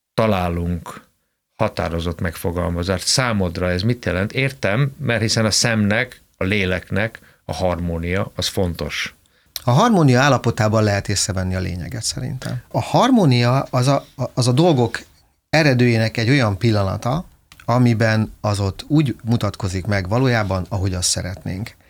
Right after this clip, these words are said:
Speaker 2: Ahogy szeretnénk azt megmutatni. Tehát az harmonikus az, amikor te lényegileg vagy együtt egy másik
Speaker 1: Tehát a
Speaker 2: emberrel.
Speaker 1: harmónia az nem statikus állapot,
Speaker 2: Nem.
Speaker 1: hanem egy
Speaker 2: Nem.
Speaker 1: állapot, ami a lehető legtöbb dolgot mutat,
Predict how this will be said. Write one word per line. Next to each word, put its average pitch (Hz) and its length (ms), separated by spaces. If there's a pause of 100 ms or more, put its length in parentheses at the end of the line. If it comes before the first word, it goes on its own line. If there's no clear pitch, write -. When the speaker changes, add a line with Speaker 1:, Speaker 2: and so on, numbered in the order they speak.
(240)
Speaker 2:
Ahogy 123 160
szeretnénk 110 480
azt 95 140
megmutatni. 92 640 (340)
Tehát 117 280 (440)
az 135 300
harmonikus 127 680
az, 151 260
amikor 107 560
te 104 120
lényegileg 98 560
vagy 92 180
együtt 90 300
egy 90 100
másik 87 320
Speaker 1:
Tehát - 180
a - 20
Speaker 2:
emberrel. 135 160
Speaker 1:
harmónia 131 240
az 127 80
nem 139 120
statikus 110 480
állapot, 107 380
Speaker 2:
Nem. 113 160
Speaker 1:
hanem 123 420
egy 127 260
Speaker 2:
Nem. 110 160
Speaker 1:
állapot, 131 640
ami 120 380
a 110 100
lehető 117 360
legtöbb 113 320
dolgot 107 360
mutat, 110 440